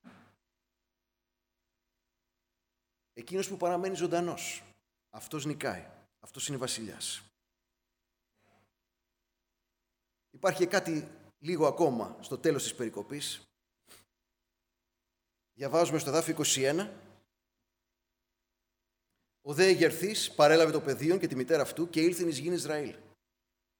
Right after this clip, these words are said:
Ακούσας δε ότι ο αρχέλαος βασιλεύει επί της, επι-, ε, βασιλεύει επί της Ιουδαίας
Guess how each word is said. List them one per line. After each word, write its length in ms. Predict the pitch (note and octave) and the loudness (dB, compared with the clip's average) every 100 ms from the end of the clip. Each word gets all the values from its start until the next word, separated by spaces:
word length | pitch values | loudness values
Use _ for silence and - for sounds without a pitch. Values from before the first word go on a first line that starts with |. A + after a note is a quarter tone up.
| _ _ _ _ - | _ _ _ _ -8
Ακούσας 440 | D#3 A#3+ B3+ G3 | -8 -4 0 2
δε 100 | F#3+ | 4
ότι 140 | G#3+ | 4
ο 80 | F#3 | 6
αρχέλαος 520 | D#3+ - A3+ F#3+ D#3 | 4 4 4 4 4
βασιλεύει 480 | B2+ C#3+ D#3 F#3+ F3+ | 2 -2 0 0 0
επί 40 | E3 | -2
της, 260 | C#3 - | -4 -6
επι-, 260 | D#3+ D3 D3 | -8 -10 -14
ε, 160 | - B2+ | -16 -16
βασιλεύει 560 | A2 C3+ - C#3 F3+ | -8 -6 -4 -2 0
επί 160 | D#3+ E3 | 0 -2
της 120 | - | -6
Ιουδαίας 480 | C3+ A#2+ E3 D3+ | -4 0 4 4